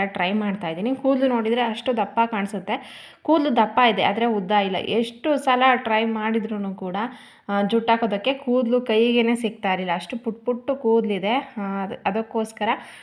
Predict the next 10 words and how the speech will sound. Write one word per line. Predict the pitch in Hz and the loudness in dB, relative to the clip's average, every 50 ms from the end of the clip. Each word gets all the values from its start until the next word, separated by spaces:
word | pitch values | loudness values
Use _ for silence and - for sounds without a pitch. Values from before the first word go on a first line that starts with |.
| - _ - | -12 _ 2
ಮುಂದೆ | 240 254 254 269 277 269 277 285 | 2 4 4 4 6 6 6 4
ಸ್ವಲ್ಪ | 277 277 - 226 208 214 240 262 254 269 | 4 2 2 2 4 4 2 0 0 0
ಕೂದಲು | 254 247 254 240 226 214 214 214 | 0 2 2 2 2 2 2 0
ತೊಗೊಂಡು | 214 202 180 180 185 196 226 | -2 -2 -4 -2 -4 -2 -2
ಒಂದೆರಡು | 262 277 247 220 196 180 185 185 | 0 0 2 2 0 0 0 -2
ಜುಟ್ಟು | 190 - 202 190 196 - 180 | -4 -4 -6 -6 -4 -4 -4
ಹಾಕ್ತೆ. | 175 175 - 208 220 269 262 - | -4 -4 -4 -4 -4 -4 -2 -4
ಆ, | 208 185 185 185 190 196 | -4 -4 -4 -2 -4 -4
ಫೋನಲ್ಲೆಲ್ಲ | 190 - - 214 208 214 226 226 220 220 220 220 220 | -6 -4 -4 -2 0 0 2 2 2 2 2 0 0
ನೋಡ್ಕೊಂಡಿದ್ದಾಳೆ, | 220 208 202 202 220 220 220 214 214 202 190 202 233 269 - - - - - | -2 -2 -4 -4 -4 -4 -4 -2 -2 -2 -2 -2 -2 -4 -4 -10 -18 -20 -20